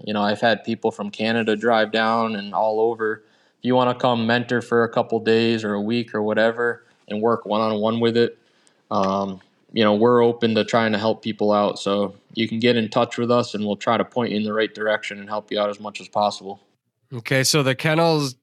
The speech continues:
Speaker 2: that you operate is J wells kennels dot com. And then are you on Instagram as well or just Facebook?
Speaker 1: Just Facebook. I'm not a huge social media person, so Jamie does a lot of the,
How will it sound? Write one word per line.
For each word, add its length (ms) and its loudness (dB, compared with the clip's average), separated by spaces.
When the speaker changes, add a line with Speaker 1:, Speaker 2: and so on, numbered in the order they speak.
Speaker 2:
that 160 0
you 160 0
operate 340 -2
is 200 -4
J 640 0
wells 580 0
kennels 720 -2
dot 300 -4
com. 520 -4
And 180 -2
then 160 0
are 160 -2
you 160 2
on 140 2
Instagram 680 -2
as 140 -2
well 200 2
or 80 0
just 360 -4
Facebook? 380 -6
Speaker 1:
Just 320 2
Facebook. 480 4
I'm 200 2
not 360 2
a 100 2
huge 800 0
social 420 0
media 340 -2
person, 500 -2
so 180 -4
Jamie 460 -2
does 380 -2
a 60 -6
lot 380 -2
of 120 -6
the, 260 0